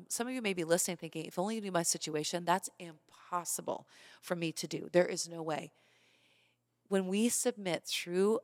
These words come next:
the work of God, through constantly coming to him, spending time with him,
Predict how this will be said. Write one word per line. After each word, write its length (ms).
the 120
work 320
of 120
God, 480
through 220
constantly 580
coming 300
to 80
him, 120
spending 360
time 300
with 160
him, 240